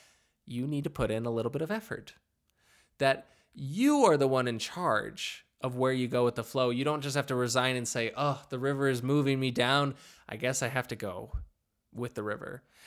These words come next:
even though I am fully capable of making a choice. And that's really the second step,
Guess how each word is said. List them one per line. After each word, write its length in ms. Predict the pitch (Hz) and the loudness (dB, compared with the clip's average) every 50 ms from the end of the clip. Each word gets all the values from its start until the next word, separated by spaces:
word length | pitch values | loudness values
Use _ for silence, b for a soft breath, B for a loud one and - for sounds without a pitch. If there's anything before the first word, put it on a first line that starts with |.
| B B B | B B B
even 280 | - 135 139 139 147 139 | -2 -2 0 0 0 0
though 240 | 131 123 120 110 - - | 2 2 2 0 0 -2
I 160 | 113 120 127 | -4 -2 -2
am 180 | 131 135 135 | -2 -2 -4
fully 560 | 123 - - - 190 196 196 180 160 147 131 123 | -6 -8 -6 0 4 4 6 6 4 2 0 -2
capable 920 | - - - - 185 175 175 - 139 117 113 113 104 104 104 - - _ - | -4 -12 -12 -6 -2 -2 -2 -2 -2 -4 -4 -2 -4 -4 -4 -6 -10 _ -16
of 100 | - 120 | -12 -8
making 260 | 123 117 117 - 113 | -6 -6 -6 -6 -6
a 80 | 107 - | -10 -8
choice. 400 | - - - - - - - - | -8 -8 -8 -8 -10 -10 -10 -8
And 80 | - 131 | -2 0
that's 180 | 143 143 143 - | 0 0 2 2
really 180 | 147 143 139 | 4 4 4
the 80 | 123 120 | 4 2
second 360 | - - 139 139 - 110 110 | 2 2 0 0 0 -4 -10
step, 340 | - - - - 113 _ | -8 -8 -10 -10 -10 _